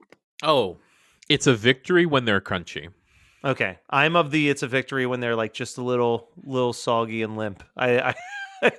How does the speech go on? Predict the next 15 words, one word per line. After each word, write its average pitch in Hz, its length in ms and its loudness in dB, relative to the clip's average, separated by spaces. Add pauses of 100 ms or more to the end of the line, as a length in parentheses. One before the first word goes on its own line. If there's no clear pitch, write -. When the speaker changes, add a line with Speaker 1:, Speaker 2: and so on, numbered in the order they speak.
(100)
Speaker 2:
<laughs> - 160 -18
it's - 200 4
the 202 200 -2
only 196 540 4
Speaker 1:
No. 214 60 0
Speaker 2:
French 190 320 2
fry 156 260 6
that 143 120 2
I'm 143 120 0
like, 143 360 2 (1200)
"Give 175 240 6
me 196 160 2
that 143 380 2
barely 143 440 4
cooked - 540 0